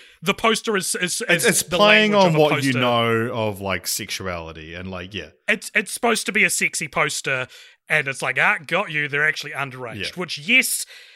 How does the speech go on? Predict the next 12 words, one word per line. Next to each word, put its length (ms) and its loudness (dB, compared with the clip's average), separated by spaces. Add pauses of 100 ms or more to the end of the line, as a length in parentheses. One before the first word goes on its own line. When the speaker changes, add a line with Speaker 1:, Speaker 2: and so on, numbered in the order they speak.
(120)
Speaker 1:
um, 280 2
is 200 -2
very 340 0
wrong, 400 -12
and 160 -4
they 100 0
shouldn't 360 -4
have 180 -6
done 240 -14
that. 260 -20 (400)
Um, 280 0
however, 580 -2